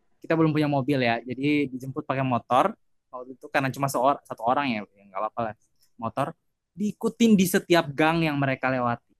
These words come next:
Diikutin gitu. Sosok ini pakai baju adat,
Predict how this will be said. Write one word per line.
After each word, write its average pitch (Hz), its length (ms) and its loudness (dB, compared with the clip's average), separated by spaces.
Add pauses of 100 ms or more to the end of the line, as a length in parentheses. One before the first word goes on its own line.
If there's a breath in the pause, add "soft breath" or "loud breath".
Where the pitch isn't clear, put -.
Diikutin 170 880 0 (160)
gitu. 131 320 -18 (240)
Sosok 156 400 -2
ini 160 240 -2
pakai 147 320 -4
baju 131 240 -2
adat, 123 400 0